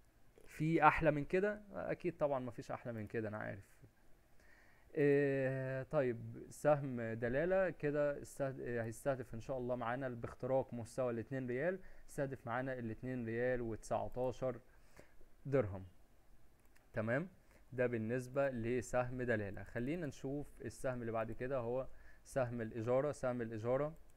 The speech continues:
لو تفتكروا برضو، عشان الناس اللي تقول على، على التحليل بتاعي تحليل فاشل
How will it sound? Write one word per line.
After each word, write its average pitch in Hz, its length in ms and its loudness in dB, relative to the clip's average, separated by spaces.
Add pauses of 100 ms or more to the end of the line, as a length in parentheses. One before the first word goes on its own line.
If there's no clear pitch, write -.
(960)
لو 123 220 2
تفتكروا 127 560 -2
برضو، 131 340 0
عشان - 200 -12
الناس 113 220 -6
اللي 117 80 -4
تقول 117 140 -4
على، 117 420 0 (160)
على 110 120 0
التحليل - 400 -6
بتاعي 117 280 0
تحليل 113 360 -6
فاشل 139 500 -4